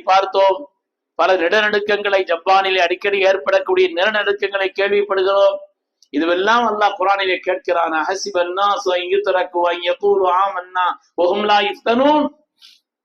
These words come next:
ஆமன்னா என்று சொன்ன காரணத்தினால் எந்த சோதனையுமே இல்லாமல் அப்படியே உங்களை சோதனை இல்லாமல் ஆக்கி விடுவோம் என்று கருதி கொண்டீர்களா என்று கேட்கிறான்.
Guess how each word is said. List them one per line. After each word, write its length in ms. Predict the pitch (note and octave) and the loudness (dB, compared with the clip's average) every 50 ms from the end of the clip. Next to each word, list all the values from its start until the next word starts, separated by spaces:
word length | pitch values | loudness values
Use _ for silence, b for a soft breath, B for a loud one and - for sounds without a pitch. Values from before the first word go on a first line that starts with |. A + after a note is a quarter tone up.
| _ - - | _ -8 -2
ஆமன்னா 520 | C3 E3 G3 A3 A3+ A#3+ B3+ B3 B3+ B3+ B3+ B3+ | 2 2 2 2 2 0 0 2 2 2 2 0
என்று 180 | B3+ A#3+ A#3 | 0 -2 -2
சொன்ன 300 | A3+ A3+ A#3+ A#3 A#3+ A#3+ | -2 0 0 0 0 0
காரணத்தினால் 720 | G#3 A3+ A#3 A#3+ A#3+ A#3+ A#3+ A#3 - - A#3 A#3 A#3 A3+ G#3+ | 2 4 4 4 2 0 -4 -6 -4 -2 0 2 2 0 0
எந்த 240 | G3 G3+ A3 A3+ B3 | 0 -2 0 0 -2
சோதனையுமே 640 | - - G#3 A3 A#3+ A#3+ A#3+ A#3+ A#3+ B3 B3 B3+ C4 C4 C4 | 0 0 0 0 2 2 2 2 2 0 2 2 2 2 2
இல்லாமல் 520 | C4 C4 B3 B3 C4 B3+ B3+ B3 B3+ A3+ F#3+ - b b b | 0 -2 0 2 2 2 2 2 0 0 -2 -4 b b b
அப்படியே 580 | b E3 G#3 B3+ A#3+ B3 A#3+ B3+ B3+ B3+ C4 C4+ C4+ C#4 C#4 | b -2 -2 0 0 0 2 2 4 4 6 6 6 6 6
உங்களை 440 | C#4 C4 B3+ A#3+ B3 B3 B3 A#3+ A#3 G3+ - - _ _ - | 4 4 2 0 2 2 2 2 2 0 -2 -6 _ _ -14
சோதனை 460 | - - G3+ G#3+ A3+ A3+ A3+ A3 G#3 | -4 -2 2 2 2 2 2 0 0
இல்லாமல் 420 | G3+ G#3+ A3 A3+ A3 G#3+ - G3 F#3+ | -2 0 0 2 2 2 2 0 0
ஆக்கி 320 | E3 F3 G3 G3+ - G3+ | 2 0 0 0 0 0
விடுவோம் 340 | G#3+ G#3+ A3 A#3 A#3 A#3 A3+ | 2 2 2 2 2 0 -2
என்று 180 | G#3+ G3+ G3 F#3 | -4 -4 -4 -2
கருதி 320 | - E3 E3 G3 A3 A3+ | 0 0 0 0 0 -2
கொண்டீர்களா 480 | A3+ G3 F#3 F3+ F#3 E3 D#3+ E3 E3 D#3+ | -2 -2 -4 -4 -2 -4 -2 -2 -2 -2
என்று 160 | D3+ C#3+ C3+ | -4 -6 -10
கேட்கிறான். 500 | C3 B2 A#2 - _ - - F#2+ - - | -8 -10 -10 -10 _ -20 -20 -20 -20 -20